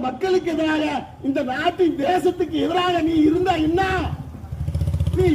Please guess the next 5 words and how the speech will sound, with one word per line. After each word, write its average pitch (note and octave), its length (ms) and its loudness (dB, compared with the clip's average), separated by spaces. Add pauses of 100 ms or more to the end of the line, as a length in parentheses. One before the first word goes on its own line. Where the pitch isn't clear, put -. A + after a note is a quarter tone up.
(100)
இருந்தா F4+ 300 4 (120)
என்ன? E4+ 140 2 (1200)
எப்படி F#4+ 320 2 (160)
ஜெர்மனியில F4+ 600 4 (340)
ஹிட்லருக்கு F#4 760 -2